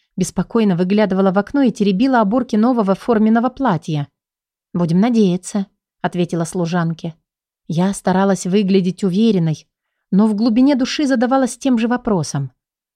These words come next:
А что, если никто из местных Ари так и не появится? Что, если мой модный дом никому здесь не нужен?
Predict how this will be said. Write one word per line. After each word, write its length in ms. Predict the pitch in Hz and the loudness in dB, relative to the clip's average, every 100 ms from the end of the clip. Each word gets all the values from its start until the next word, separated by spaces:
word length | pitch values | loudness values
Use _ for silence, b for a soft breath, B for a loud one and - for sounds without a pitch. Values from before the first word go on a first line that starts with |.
| _ - | _ -10
А 80 | |
что, 240 | 160 - 156 | -10 -6 -4
если 300 | 156 165 180 | -4 -4 -2
никто 400 | 185 185 - 175 | -2 -2 -2 0
из 180 | 196 165 | 2 2
местных 480 | 180 196 202 185 | -2 0 -2 -2
Ари 340 | 170 156 175 220 _ _ - | -2 -2 -2 -6 _ _ -8
так 200 | 170 - | -6 0
и 20 | |
не 120 | 180 | 0
появится? 680 | 190 285 311 165 - - 147 - _ _ _ _ | 2 0 0 -2 -4 -6 -8 -8 _ _ _ _
Что, 340 | - - - 262 | -20 -10 -4 0
если 300 | 269 269 277 | 0 0 0
мой 240 | 262 311 | 2 4
модный 420 | 269 294 233 247 | 4 2 2 2
дом 360 | 247 294 302 269 _ _ _ - | 2 2 2 -2 _ _ _ 0
никому 640 | 185 196 - 269 311 311 | 2 2 0 -2 0 0
здесь 300 | 175 190 - | 2 0 2
не 120 | 254 | 2
нужен? 460 | 311 277 170 156 | 2 2 0 -2